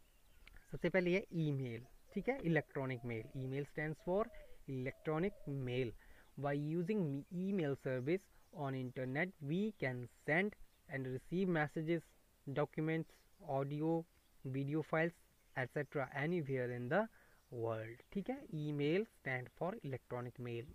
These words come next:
ईमेल की फुल फॉर्म क्या है? इलेक्ट्रॉनिक मेल, यानी कि बिजली से भेजा जाने वाला तार। By using email service on internet, ई-, email service का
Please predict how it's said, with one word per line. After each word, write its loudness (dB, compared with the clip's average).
ईमेल -2
की -2
फुल -8
फॉर्म -6
क्या -2
है? 0
इलेक्ट्रॉनिक -4
मेल, 2
यानी -2
कि 0
बिजली -2
से -2
भेजा -2
जाने -2
वाला 2
तार। -6
By 2
using 2
email 2
service -4
on -4
internet, -8
ई-, -12
email -4
service -2
का 2